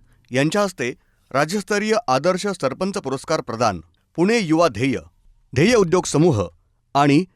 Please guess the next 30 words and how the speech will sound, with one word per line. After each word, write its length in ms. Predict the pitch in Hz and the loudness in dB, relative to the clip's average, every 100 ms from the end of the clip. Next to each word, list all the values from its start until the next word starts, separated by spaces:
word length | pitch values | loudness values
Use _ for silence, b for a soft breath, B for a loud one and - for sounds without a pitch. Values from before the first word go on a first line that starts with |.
| _ _ _ - | _ _ _ -10
दैनिक 440 | 117 156 214 240 | 0 4 4 2
युवा 260 | 156 160 180 | 2 4 2
ध्येय 340 | 110 160 160 117 - _ | 2 2 2 0 -4 _
वृत्तपत्र 580 | 123 170 254 202 127 101 95 _ _ | -4 -2 -2 -4 -2 -2 -2 _ _
यांच्या 320 | 127 147 180 226 | -2 0 2 2
वतीनं 380 | 180 196 202 | 2 0 -2
दिला 220 | 147 143 143 | 0 0 2
जाणारा 420 | 117 147 139 92 - _ _ - | 2 2 2 -2 -6 _ _ -2
राज्यस्तरीय 600 | 139 196 - 190 196 220 - | 0 0 -2 -2 2 0 0
आदर्श 380 | 127 139 180 180 202 - | 0 2 0 0 -2 0
सरपंच 360 | 127 175 196 | -2 -2 -4
पुरस्कार 540 | 147 127 120 123 101 - _ _ _ - | -2 -2 -2 0 0 -2 _ _ _ -4
युवा 300 | 127 175 196 | 2 4 4
ध्येय 240 | 156 165 | 4 2
पुणे 260 | 147 139 156 | 2 0 0
विभागीय 420 | 127 123 143 139 | 2 0 0 0
कार्यालय 360 | 120 117 120 | 0 0 -2
शुभारंभ 460 | 117 101 156 208 113 92 - _ _ _ _ _ | -4 -2 0 2 0 -2 -8 _ _ _ _ _
आणि 160 | 139 185 | 0 0
पुरस्कार 400 | 190 190 - 233 | 2 0 0 0
वितरण 320 | 214 180 175 | 0 0 0
समारंभ 380 | 156 143 135 135 | 0 0 0 0
सोहळ्यात 420 | 123 156 175 107 - _ _ _ _ _ _ _ - | 2 2 4 2 0 _ _ _ _ _ _ _ -2
दिनांक 260 | 147 208 | 0 2
पंचवीस 400 | 220 175 170 262 | 0 0 0 0
डिसेंबर 420 | 190 165 160 147 165 | 0 0 2 0 0
दोन 140 | 160 196 | 0 2
हजार 160 | 180 | 2
चोवीस 300 | 165 180 233 | 2 2 2
रोजी 320 | 190 131 104 | 0 0 -2